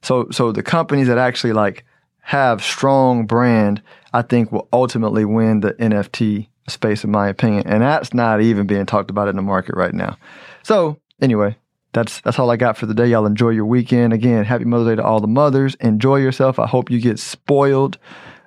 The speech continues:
And I hope that y'all remember how well we spoil y'all when it comes to Father's Day, 'cause it's around the corner. Uh, y'all have a good weekend. One of the biggest planning challenges I see for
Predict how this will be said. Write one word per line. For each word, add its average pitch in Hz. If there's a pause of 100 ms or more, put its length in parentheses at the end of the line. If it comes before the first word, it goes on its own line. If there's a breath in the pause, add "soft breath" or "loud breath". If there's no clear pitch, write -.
And 117
I 113
hope 127 (100)
that 117
y'all 117
remember 117
how 120
well 113
we 113
spoil 113
y'all 107
when 107
it 107
comes 110
to -
Father's 104
Day, 104
'cause 107
it's 110
around 107
the 107
corner. - (560 soft breath)
Uh, 117
y'all 107
have 107
a -
good 104
weekend. 104
One 156
of 160
the 135
biggest 123
planning 123 (380)
challenges 120
I 110
see 110
for 107